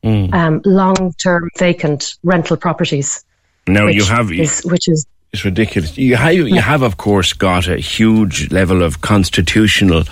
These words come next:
Speaker 1: protection in this country for private property, a-, and that's just the way it is. But has Simon got any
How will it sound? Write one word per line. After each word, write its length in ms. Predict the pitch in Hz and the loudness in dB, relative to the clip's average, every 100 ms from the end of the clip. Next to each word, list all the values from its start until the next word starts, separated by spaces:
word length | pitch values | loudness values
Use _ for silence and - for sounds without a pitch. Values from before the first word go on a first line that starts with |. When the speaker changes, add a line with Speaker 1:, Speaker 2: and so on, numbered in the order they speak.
| - - - _ | -10 -18 -20 _
Speaker 1:
protection 640 | 113 - 104 - - 104 | -4 0 0 0 0 2
in 100 | 85 | 2
this 160 | 85 - | 0 -2
country 420 | - 92 - 82 | 0 0 0 -2
for 160 | 78 | 0
private 360 | 80 95 87 80 | 0 0 0 -2
property, 500 | - 85 85 80 - | -2 -2 -2 -6 -6
a-, 60 | - 85 98 90 | -6 -4 -4 -2
and 160 | 92 90 | 0 0
that's 180 | 92 | 0
just 300 | - 90 - | 0 -2 -2
the 80 | - | 0
way 180 | 80 76 | 2 2
it 120 | 76 | 2
is. 320 | 101 90 - | 2 2 -2
But 260 | - 107 104 - - - - - | -2 0 0 -2 -8 -8 -10 -2
has 240 | 143 147 | 0 0
Simon 460 | - 165 208 208 170 | 2 2 4 4 2
got 180 | 190 139 | 2 2
any 320 | 131 120 | 2 2